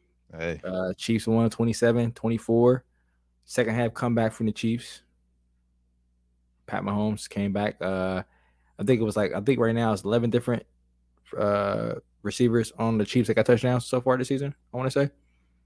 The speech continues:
Speaker 2: Maybe I'm stretching it. Maybe I'm, I think it's not eleven. I think it's too,
Speaker 1: Yeah,
Speaker 2: too
Speaker 1: I
Speaker 2: soon.
Speaker 1: was, yeah, <laughs> I was, I
Speaker 2: I think
Speaker 1: was
Speaker 2: it's six. I think it's six. My bad. Six. Six.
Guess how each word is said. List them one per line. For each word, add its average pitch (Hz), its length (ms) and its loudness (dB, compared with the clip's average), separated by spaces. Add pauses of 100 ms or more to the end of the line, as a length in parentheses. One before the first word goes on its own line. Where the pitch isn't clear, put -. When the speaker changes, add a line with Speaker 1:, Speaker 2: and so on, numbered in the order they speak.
(180)
Speaker 2:
Maybe 117 180 2
I'm 101 300 0
stretching 110 360 -4
it. 113 40 -6
Maybe 131 160 4
I'm, 110 300 2
I 113 100 6
think - 80 -4
it's 95 160 2
not 90 100 4
eleven. 87 200 4
I - 40 2
think 95 100 2
it's - 80 -4
too, 92 200 0
Speaker 1:
Yeah, 85 120 2
Speaker 2:
too - 20 4
Speaker 1:
I 104 40 6
Speaker 2:
soon. 95 160 2
Speaker 1:
was, 87 100 2
yeah, 90 260 2
<laughs> - 40 0
I 139 40 8
was, 101 180 0
I 101 40 0
Speaker 2:
I 92 40 2
think 85 80 0
Speaker 1:
was 127 180 10
Speaker 2:
it's 135 120 4
six. 139 160 4
I 143 40 0
think 135 120 8
it's - 80 0
six. 120 120 8
My 110 100 6
bad. 98 180 4
Six. - 300 2
Six. - 280 0